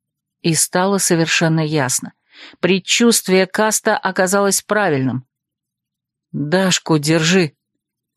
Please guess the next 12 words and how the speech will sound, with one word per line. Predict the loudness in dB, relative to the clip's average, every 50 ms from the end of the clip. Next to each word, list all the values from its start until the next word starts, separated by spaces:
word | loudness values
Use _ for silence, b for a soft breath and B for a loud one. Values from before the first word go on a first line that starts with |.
| _ _ _ -2
выдохнул | 0 2 4 4 4 4 2 0 0 0 0 0
побелевший, | 0 0 0 2 4 4 4 4 2 2 0 -2 0
как | -2 -2 -2
полотно, | 0 0 0 0 0 0 0 -2 0
Дорс, | 0 0 0 0 0 -2 -4 -4 -6 _ _ _ _ _ _ _ _ _ _ _ -6
а | -6 -6 -4
потом | -2 -2 -4 -4 -4 _ 0 2 2 4 2 2 0 -2 -4 -4
закричал | -2 0 0 0 0 0 0 -2 0 0 0 0 0 0 0 0 0
во | -2 -2 -2
всю | -2 -2 0 0 0
силу | 0 0 2 2 4 4 4 4
лёгких: | 4 4 2 2 0 -2 -4 -8 -8 -8 -10 -18